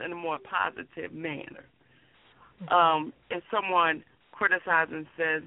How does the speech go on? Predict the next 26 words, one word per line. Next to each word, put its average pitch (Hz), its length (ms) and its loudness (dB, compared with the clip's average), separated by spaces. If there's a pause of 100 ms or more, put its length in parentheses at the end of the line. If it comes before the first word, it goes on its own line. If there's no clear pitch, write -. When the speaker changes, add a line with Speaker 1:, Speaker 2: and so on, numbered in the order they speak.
(100)
Speaker 1:
that 156 320 -4
you 165 560 -10
are, 147 520 4 (100)
um, 147 580 -2 (1080)
you 160 140 2
know, 135 360 4 (280)
very 151 440 4
mean, 147 720 -2
I'll 143 140 -6
just - 260 -14
use 147 240 -6
that 139 200 -4
as 131 220 -2
an 135 140 -10
example. 131 800 -4 (960)
Speaker 2:
Okay. 156 100 -4
Speaker 1:
Chances 277 460 4
are 196 160 6
it's 160 180 -10
not 196 280 2
the 151 160 -8
first 240 280 4 (180)
time 151 520 -2
that 165 140 -2 (100)
you've 196 160 -14
heard 185 520 0